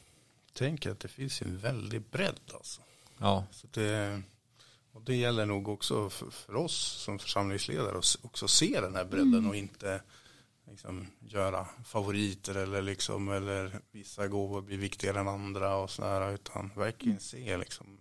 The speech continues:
Speaker 1: hela bredden på det här spektrat som finns.
Speaker 2: Vi pratar en del om församling och olika delar av församlingen, men hur,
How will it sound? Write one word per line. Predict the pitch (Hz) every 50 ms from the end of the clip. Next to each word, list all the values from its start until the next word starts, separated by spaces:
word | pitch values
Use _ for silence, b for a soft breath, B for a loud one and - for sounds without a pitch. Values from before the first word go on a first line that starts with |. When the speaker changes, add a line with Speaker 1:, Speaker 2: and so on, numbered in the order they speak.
| - - _
Speaker 1:
hela | - - 104 101 - 101
bredden | 101 - 107 101 104 104 104 - - - B B B B B B B B B B B _ - - _ _ _ -
på | 135 131 110 98
det | 98 92
här | - 104 92
spektrat | - - - - 147 143 - - - - -
som | - - 104 -
finns. | - - 190 131 - - - - _ _ _ _ _ _ _ _ _ _ B B B B B B B B
Speaker 2:
Vi | B 120 110
pratar | 98 120 117 107 - 127
en | 117 110
del | 107 104 98 95
om | 101 98
församling | - - 101 - 104 104 101 95 92 92 92
och | 92
olika | 92 90 90 90 85 - - 90 85 82 - - 85 - - - -
delar | - 90 87 87 87 90
av | 87
församlingen, | - - - - 92 90 90 87 90
men | 92 95
hur, | 110 110